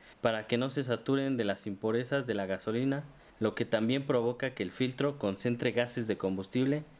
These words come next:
que tarde o temprano fugarán al exterior. Escape. Por último, el sistema de escape también puede expulsar olores a gasolina si no está quemando bien la mezcla. Esto llega a pasar por daño en inyectores, válvulas de admisión,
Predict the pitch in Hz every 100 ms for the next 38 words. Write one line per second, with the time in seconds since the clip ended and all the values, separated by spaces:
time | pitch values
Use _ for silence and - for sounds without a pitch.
0 | - 113 - 139 135 143 143 117 101 120
1 | 131 143 139 110 104 110 120 117 98 -
2 | 90 92 92 - - - - 101 - -
3 | 127 101 - - - - 123 147 160 160
4 | 165 165 135 131 127 - 175 170 143 131
5 | 131 123 - 117 120 127 131 127 127 -
6 | 107 98 120 117 - - 113 117 123 127
7 | 120 113 110 127 139 127 - - - -
8 | 120 120 135 139 143 135 117 123 123 117
9 | 117 113 117 123 - 147 143 - - -
10 | 160 160 185 170 151 151 151 117 139 139
11 | 127 113 127 139 139 127 98 92 - 139
12 | 147 143 - - 123 139 143 123 101 101
13 | 104 101 - 139 147